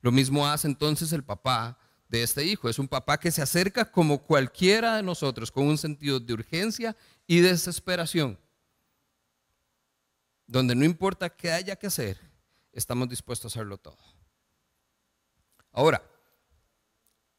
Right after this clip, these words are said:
ambos se presentan a Jesús, ambos hacen la petición, y aquí es entonces donde viene la primera diferencia.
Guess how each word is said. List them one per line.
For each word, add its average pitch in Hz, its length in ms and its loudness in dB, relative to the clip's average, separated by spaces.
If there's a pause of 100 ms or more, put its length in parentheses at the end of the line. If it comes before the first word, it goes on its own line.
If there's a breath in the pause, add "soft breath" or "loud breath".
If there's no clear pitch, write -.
(140)
ambos 160 300 2
se 165 80 2
presentan 156 380 0
a 147 60 2
Jesús, 202 600 0 (320)
ambos 165 340 4
hacen 156 200 0
la 143 100 -2
petición, 170 560 2 (260 soft breath)
y 143 80 0
aquí 135 180 0
es 147 120 2
entonces 151 340 -2
donde 147 220 -2
viene 135 180 0
la 143 140 -4
primera 117 340 -4
diferencia. 107 640 -10